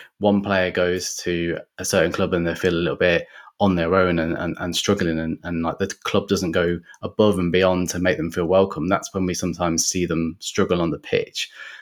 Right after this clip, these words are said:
Like, for example, with Danilo, Steve Cooper, the manager at the time,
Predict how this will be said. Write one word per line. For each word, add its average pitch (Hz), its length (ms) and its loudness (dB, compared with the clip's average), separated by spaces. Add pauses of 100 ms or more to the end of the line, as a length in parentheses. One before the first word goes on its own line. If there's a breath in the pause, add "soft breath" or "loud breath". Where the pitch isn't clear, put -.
(120)
Like, 92 140 0
for 104 80 2
example, 92 540 2
with 87 260 -4
Danilo, 90 540 0
Steve - 340 -6
Cooper, 95 280 -6
the 82 60 -8
manager 85 380 -4
at - 80 -8
the - 60 -18
time, 85 460 -6